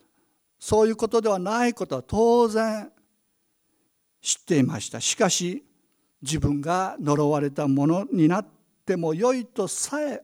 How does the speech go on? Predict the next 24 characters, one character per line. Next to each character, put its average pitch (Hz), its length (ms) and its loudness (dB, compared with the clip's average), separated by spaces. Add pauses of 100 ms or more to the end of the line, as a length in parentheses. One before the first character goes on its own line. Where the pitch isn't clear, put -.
思 202 540 -4
う 160 40 -14
ほ 151 200 -12
ど、 240 320 -2 (1600)
彼 180 280 0
ら 151 120 -6
が 180 200 -4
救 - 280 -2
わ 156 120 0
れ 151 100 -2
る 143 140 -6
こ 143 120 -10
と 185 260 -4
を - 40 -6
心 170 480 -4
か 180 140 -8
ら 196 180 -6 (500)
願 131 320 -6
っ 135 60 -8
て - 220 -20
い - 20 -20
ま 110 180 -20
し - 120 -20
た。 - 60 -20